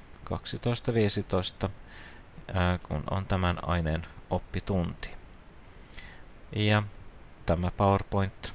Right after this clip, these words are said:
on taas tehtävä, jota tulisi tehdä ennen perjantaita. Ja ennen keskiviikkoista keskustelua tulisi lukea nämä neljä, ää, linkkiä.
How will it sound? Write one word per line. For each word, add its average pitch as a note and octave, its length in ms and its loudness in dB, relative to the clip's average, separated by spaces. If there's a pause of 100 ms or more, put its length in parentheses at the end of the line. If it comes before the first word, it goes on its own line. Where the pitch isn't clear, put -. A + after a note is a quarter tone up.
(120)
on F2 160 -2
taas D#2 280 -4
tehtävä, F#2 600 6
jota F2+ 320 2 (120)
tulisi A2+ 300 0
tehdä G2+ 420 4
ennen E2+ 360 2
perjantaita. - 840 0 (640)
Ja F#2 200 4
ennen F#2+ 440 4 (180)
keskiviikkoista F#2+ 920 2 (300)
keskustelua G#2+ 800 2 (640)
tulisi - 420 2 (240)
lukea E2+ 580 2
nämä D#2+ 380 0 (280)
neljä, E2 640 0 (760)
ää, E2 280 2
linkkiä. - 760 -2